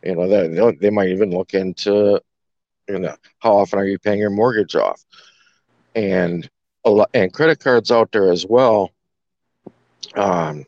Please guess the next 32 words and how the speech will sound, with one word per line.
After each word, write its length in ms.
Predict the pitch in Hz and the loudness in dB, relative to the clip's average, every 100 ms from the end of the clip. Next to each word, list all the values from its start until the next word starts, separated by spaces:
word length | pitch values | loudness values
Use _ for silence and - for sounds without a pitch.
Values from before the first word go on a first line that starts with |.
| - | -6
gosh, 240 | 98 85 | -2 -2
I'm 80 | 78 | -4
trying 160 | 95 90 | -6 -4
to 60 | |
remember 260 | 87 90 85 | -2 -2 -4
the 80 | 76 | -4
term 300 | - 90 85 | -4 -4 -4
for 160 | 90 | -4
this, 320 | 80 78 - - _ - - - - _ | -2 -4 -6 -14 _ -20 -20 -20 -20 _
but 320 | 113 101 - _ _ - | 2 2 -2 _ _ -4
your 160 | 139 | -2
contract 840 | - 151 156 165 - 120 110 - | 0 0 0 0 0 0 0 0
with 240 | 117 98 - | -2 -2 -4
credit 240 | - 127 - | 0 0 2
cards 340 | 110 95 92 | 0 0 0
will 160 | 104 107 | 0 2
have 300 | 120 113 - | 2 0 -2
tied 320 | 104 104 90 | 0 0 0
into 320 | 117 110 107 | -2 -4 -2
there 200 | 95 92 | 2 2
as 140 | 87 | 0
well, 400 | 92 104 98 82 - _ _ _ | 0 0 2 -2 -6 _ _ _
that 240 | 107 95 113 | 0 2 2
even 200 | 156 170 | 0 0
though 360 | 151 143 139 | 2 2 0
they're 260 | - 135 143 | 0 0 0
giving 340 | 135 131 131 | 0 0 0
you 480 | 113 107 101 101 95 - | 0 2 2 2 -2 -6
an 120 | 98 - | -10 -4
eight 200 | 127 123 | -2 -2
percent 360 | 131 - 120 - | -4 -2 -2 0
rate 340 | 113 110 85 | 2 2 0